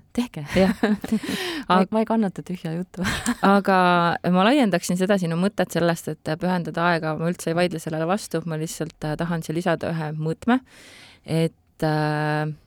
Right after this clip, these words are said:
Speaker 2: need asjad, millele sa pühendad aega ka ainult oma peas,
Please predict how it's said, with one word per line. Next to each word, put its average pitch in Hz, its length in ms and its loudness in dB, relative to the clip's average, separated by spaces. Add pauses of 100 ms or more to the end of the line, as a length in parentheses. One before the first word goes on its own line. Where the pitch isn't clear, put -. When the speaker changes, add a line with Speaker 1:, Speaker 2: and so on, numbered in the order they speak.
(240)
Speaker 2:
need 160 140 -2
asjad, 196 320 2
millele 170 480 0
sa - 140 -6
pühendad 165 580 -2
aega 170 540 0 (140)
ka 165 240 0
ainult 175 360 0
oma 165 220 0
peas, 160 460 -2